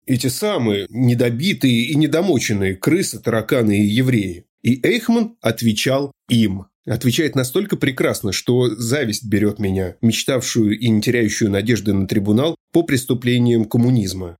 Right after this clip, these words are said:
Где мы возьмем такого достойного ответчика? Эйхман и на скамье подсудимых верен делу своей партии, своего народа и государства. Он не отпирается, не предает однопартийцев,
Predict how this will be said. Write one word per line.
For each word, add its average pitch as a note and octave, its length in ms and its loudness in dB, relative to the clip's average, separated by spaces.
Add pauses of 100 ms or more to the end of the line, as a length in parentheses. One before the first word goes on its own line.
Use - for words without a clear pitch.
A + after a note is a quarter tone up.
Где B2+ 220 0
мы G3+ 120 2
возьмем E3 440 0
такого C#3+ 400 0
достойного F3+ 580 0
ответчика? G3+ 680 -4
Эйхман C3 480 2
и D3 160 0
на E3+ 80 4
скамье G3 360 -2
подсудимых F#3 680 -2
верен C3+ 420 0
делу C#3 280 2
своей A2+ 340 0
партии, C#3 440 -4
своего A2 420 0
народа A#2+ 400 2
и A2+ 100 0
государства. A#2+ 960 -4
Он B2 160 2
не E3+ 100 2
отпирается, C3+ 880 -2
не A2+ 160 2
предает A2+ 520 0
однопартийцев, E3 880 -4